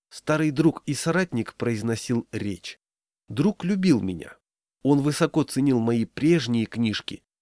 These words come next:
и верил, хотел верить в будущее. Он желал их мне. «Этот бокал, — сказал друг, —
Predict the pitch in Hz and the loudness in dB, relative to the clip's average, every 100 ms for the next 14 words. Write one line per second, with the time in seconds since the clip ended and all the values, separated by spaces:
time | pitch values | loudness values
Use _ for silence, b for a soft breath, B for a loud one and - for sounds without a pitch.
0 | - 117 107 135 165 135 92 _ - 139 | -8 -4 0 2 2 2 -2 _ -8 -2
1 | 127 95 117 160 127 - 110 107 110 120 | -2 -2 0 0 -2 -6 -12 -6 -2 0
2 | 101 - 98 90 - _ _ _ _ 127 | -2 -6 -8 -10 -16 _ _ _ _ -4
3 | 143 123 170 156 - 92 - 87 - _ | -2 0 2 0 0 -10 -12 -12 -14 _
4 | _ _ _ _ _ _ _ _ _ - | _ _ _ _ _ _ _ _ _ 0
5 | 175 170 131 135 151 185 185 139 - _ | 2 2 0 0 2 2 2 2 -4 _
6 | _ _ - - 98 98 92 95 - - | _ _ -12 -6 -2 -2 -4 -10 -12 -18